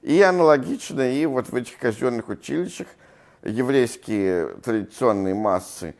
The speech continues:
не спешили отдавать туда своих детей. Обычно туда отдавали сирот, э, детей бедняков,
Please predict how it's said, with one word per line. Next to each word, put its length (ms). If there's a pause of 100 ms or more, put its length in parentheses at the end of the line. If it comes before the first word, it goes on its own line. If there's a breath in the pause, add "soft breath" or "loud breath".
(200 soft breath)
не 140
спешили 560
отдавать 540
туда 220
своих 460
детей. 640 (540 soft breath)
Обычно 500
туда 400
отдавали 1000 (540)
сирот, 800 (920 soft breath)
э, 640
детей 500
бедняков, 1000